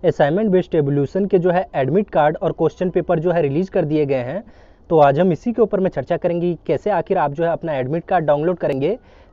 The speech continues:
साथ में जो है कैसे क्वेश्चन पेपर डाउनलोड करेंगे। बाकी अगर आप चैनल पे नए हो, चैनल को सब्सक्राइब कर लीजिएगा, साथ में बेल आइकन को प्रेस करके all का बटन दबा लीजिएगा, ताकि डी यू एस ओ एल से रिलेटेड सारा अपडेट हमारे चैनल पे आपको मिलता रहे।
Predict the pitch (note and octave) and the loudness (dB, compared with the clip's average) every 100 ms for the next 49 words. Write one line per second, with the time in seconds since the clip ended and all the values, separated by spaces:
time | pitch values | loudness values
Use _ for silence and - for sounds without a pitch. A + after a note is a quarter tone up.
0 | - C3+ C#3 G3+ G3 G#3 D#3+ D3 G#3+ F3 | 0 2 2 0 0 -2 -2 -4 -2 -2
1 | D#3+ F#3 F3+ E3+ F#3 C#3 B2+ D3+ F3 F3 | -2 -2 -4 -2 0 0 0 -2 -2 -2
2 | D#3 E3+ D3+ B2+ - F#3+ F#3+ - C#3+ E3 | -2 -2 -2 -2 -2 0 0 -2 -6 -4
3 | F#3+ D#3+ F3 F3+ F3+ F3 F#3+ F3+ D3+ - | -4 -4 -4 -4 -6 -6 -6 -6 -8 -6
4 | D#3 D#3+ - E3+ C#3+ C3+ C#3 G3 - - | -2 -2 0 -4 -2 -2 -2 -2 -8 -20
5 | - _ - - F#3+ E3 E3 F#3+ G3+ G3 | -20 _ -2 0 0 2 2 2 -2 -4
6 | F#3 F#3 - F3+ E3+ F#3 E3 D#3+ C#3+ G3+ | -4 -4 -6 -8 -2 -2 -2 -2 -2 0
7 | G#3 D3+ B2+ B2+ C3 C#3 G#3+ - - - | 2 2 0 -4 -2 -2 -2 -8 -20 -14
8 | - C#3 F3+ C#3+ E3+ G#3 F#3+ G#3 F#3 D#3+ | -2 0 0 0 2 2 2 -2 0 -2
9 | C#3+ C#3 F3 - E3 E3 D#3 E3 E3 D#3+ | 0 -2 -4 -2 0 0 0 -2 -2 -2
10 | D#3+ - D#3 - D#3+ - D#3 C#3 C3+ F3+ | -4 -8 -6 -2 -4 -2 -4 -2 0 2
11 | C#3 A#2+ A2+ | 2 -2 -6